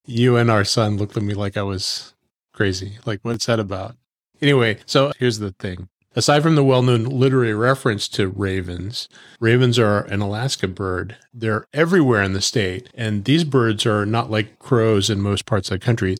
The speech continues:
These are huge birds. In Alaska Native culture, ravens are mystical creatures, tricksters, and they have part in their origin stories.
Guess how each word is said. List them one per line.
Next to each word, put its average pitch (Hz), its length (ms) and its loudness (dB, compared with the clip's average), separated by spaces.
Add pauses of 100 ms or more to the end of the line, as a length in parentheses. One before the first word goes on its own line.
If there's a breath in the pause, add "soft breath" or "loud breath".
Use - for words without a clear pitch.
(120)
These 120 220 2
are 104 360 0
huge 120 760 0
birds. 98 500 -4 (500)
In 131 140 2
Alaska 139 360 4
Native 143 320 4
culture, 117 380 0
ravens 107 540 2
are 101 80 2
mystical 101 480 -2
creatures, 101 920 -2 (160)
tricksters, 101 720 0 (400)
and 110 100 0
they 107 100 4
have 110 200 2
part 110 260 2
in 104 120 2
their 98 160 2
origin 107 480 0
stories. 98 640 -6